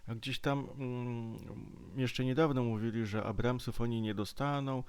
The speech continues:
bo do Abramsów to musi być paromiesięczne przeszkolenie,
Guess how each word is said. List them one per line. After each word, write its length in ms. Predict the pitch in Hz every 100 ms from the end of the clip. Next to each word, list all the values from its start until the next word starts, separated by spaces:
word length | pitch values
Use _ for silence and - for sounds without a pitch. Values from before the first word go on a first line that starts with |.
| - - - - - -
bo 520 | - 107 117 117 107 110
do 180 | 123 120
Abramsów 520 | 107 127 131 - 117
to 120 | -
musi 260 | 117 110 107
być 320 | 110 - - -
paromiesięczne 800 | 127 123 117 107 - 113 - 110
przeszkolenie, 1300 | - 110 - 104 120 143 143 143 143 139 135 135